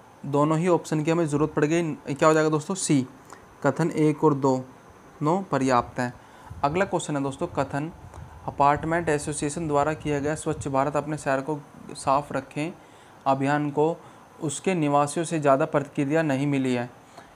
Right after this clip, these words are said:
या फिर नहीं मिल पाई। तो दोस्तों पूर्ण धारणा क्या दी है कि स्थानीय निवासी अपने अपार्टमेंट को साफ नहीं रखना चाहते हैं। अच्छा चलो जी, और सेकंड में क्या कह रहा है दोस्तों कि इसमें कि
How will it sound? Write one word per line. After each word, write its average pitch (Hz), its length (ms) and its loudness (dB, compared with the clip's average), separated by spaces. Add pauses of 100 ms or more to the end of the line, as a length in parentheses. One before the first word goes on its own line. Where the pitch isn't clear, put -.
(100)
या 127 60 4
फिर 165 140 -2
नहीं 147 200 2
मिल 151 140 2
पाई। 135 200 6
तो 143 120 2
दोस्तों 151 280 0
पूर्ण 170 400 -2
धारणा 139 300 0
क्या 151 160 0
दी 139 240 -2
है 143 200 -4 (500)
कि 147 180 -6
स्थानीय 147 360 -2
निवासी 147 340 0
अपने 156 220 -4
अपार्टमेंट 147 540 -2
को 160 80 -6
साफ 139 300 -2
नहीं 151 140 -4
रखना 165 280 -4
चाहते 175 280 -4
हैं। 139 180 -6 (640)
अच्छा 135 340 -6
चलो 139 240 -4
जी, 147 200 -6 (560)
और 147 80 -2
सेकंड 147 340 -2
में 165 100 -2
क्या 151 120 2
कह 143 140 2
रहा 135 100 4
है 135 60 2
दोस्तों 156 460 0 (460)
कि - 80 -6
इसमें 160 460 -2 (500)
कि 165 100 -4